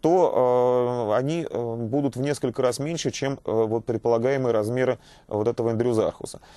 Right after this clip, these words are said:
Если посмотреть на его череп, который здесь, м, на слайде приведён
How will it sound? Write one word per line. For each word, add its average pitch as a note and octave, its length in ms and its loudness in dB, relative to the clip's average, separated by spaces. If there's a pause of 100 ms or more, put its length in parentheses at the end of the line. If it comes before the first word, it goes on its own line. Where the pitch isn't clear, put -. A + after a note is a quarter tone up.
(200)
Если F#3+ 240 2
посмотреть E3 440 0
на D#3+ 60 -2
его D#3 180 2
череп, G#3 280 0
который C#3 340 0
здесь, C3 320 -2
м, A#2 380 -6
на B2 100 0
слайде B2 340 0
приведён B2 500 0